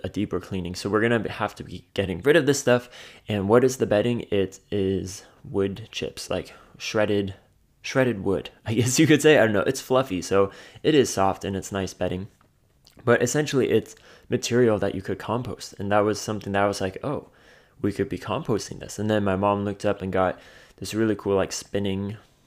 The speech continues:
box <laughs> thing that you can compost in, where we can have it right by the chickens. And then so far we have been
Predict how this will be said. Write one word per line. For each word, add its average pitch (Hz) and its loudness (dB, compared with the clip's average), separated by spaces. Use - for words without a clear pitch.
box 90 -8
<laughs> - -12
thing 135 2
that 110 4
you 107 0
can 98 -6
compost 123 0
in, 113 -4
where 104 0
we 98 0
can 101 -6
have 101 0
it 90 2
right 90 0
by 90 -4
the 87 -8
chickens. 120 -4
And 98 -4
then 95 0
so 107 0
far 104 2
we 95 -6
have 92 -6
been 90 -6